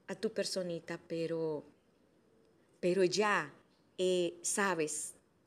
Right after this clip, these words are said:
esto que le voy a decir. Ya tú sabes,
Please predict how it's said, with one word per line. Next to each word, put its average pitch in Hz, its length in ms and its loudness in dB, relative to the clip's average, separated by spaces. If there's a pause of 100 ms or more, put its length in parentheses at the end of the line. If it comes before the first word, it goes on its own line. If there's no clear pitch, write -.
(100)
esto 147 360 -4
que 156 120 -4
le 139 100 -4
voy 127 200 -6
a 139 60 -8
decir. - 360 -10 (2500)
Ya 196 160 0
tú 285 160 -2
sabes, - 680 -4